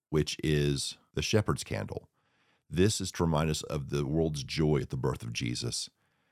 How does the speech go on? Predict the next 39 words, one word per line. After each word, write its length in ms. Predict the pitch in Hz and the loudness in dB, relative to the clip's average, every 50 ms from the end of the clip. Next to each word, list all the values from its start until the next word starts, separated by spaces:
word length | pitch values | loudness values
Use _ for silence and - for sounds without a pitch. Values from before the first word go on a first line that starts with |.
| _ _ _ _ | _ _ _ _
And 100 | 85 85 | 0 0
then 80 | 82 80 | 0 0
finally, 460 | 76 - 82 80 82 82 80 80 76 | 0 0 2 2 2 2 2 2 2
we'll 200 | 73 73 - - | 2 0 0 -2
end 140 | 69 71 69 | -2 -4 -4
with 140 | 67 - - | -4 -4 -2
the 100 | - 65 | -2 0
love 320 | 67 69 65 64 64 - | 0 0 0 0 -2 -4
candle, 540 | - - 62 60 64 62 60 58 57 - _ _ _ _ _ _ | -6 -4 -4 -4 -2 -2 -4 -4 -6 -8 _ _ _ _ _ _
which 240 | - 76 69 - - | -4 -2 -2 -2 -2
talks 300 | - 73 73 - - 76 | -2 -2 -2 0 -2 -4
about 320 | 65 71 67 65 62 - | -2 0 0 0 -2 -4
Christ's 340 | - - 76 67 73 - - | -4 -2 0 0 0 -2 -2
love 220 | 76 71 67 67 | -2 -2 -2 -2
for 240 | - - 67 64 65 | -4 -6 -6 -6 -4
us 340 | 62 58 - - - - - - _ - | -6 -6 -6 -6 -8 -8 -10 -12 _ -12
and 140 | 62 57 57 | -12 -10 -6
how 160 | - 65 58 | -4 -6 -4
he, 120 | 60 71 | -4 -2
we 80 | 73 71 | -2 -2
have 180 | 64 60 - | -2 -2 -4
hope 200 | - 67 65 - | -6 -8 -8 -8
in 80 | - 50 | -8 -10
him. 340 | 50 64 57 57 57 58 - _ _ _ _ _ _ _ _ _ _ _ | -8 -8 -8 -8 -8 -10 -14 _ _ _ _ _ _ _ _ _ _ _
This 120 | - 87 | -4 -4
is 60 | - 92 | 0 2
gonna 140 | 98 95 | 2 2
be 100 | 85 87 | 4 2
a 60 | 90 82 | 2 0
powerful 400 | - - 82 85 87 - 90 90 | 2 0 2 2 2 0 -2 -2
season, 460 | - - 104 107 95 78 65 65 55 | 0 2 2 2 2 2 -2 -2 -2
and 100 | 64 65 | -2 -2
I 60 | 65 | -2
hope 240 | - - 85 - - | -2 -2 -4 -2 -2
that 140 | - - - | -4 -2 -2
you 100 | 78 69 | 0 0
will 80 | 71 | 0
join 320 | 67 - 80 71 73 73 64 | 0 2 2 2 2 2 0
us. 240 | 57 55 - - | -2 -4 -6 -8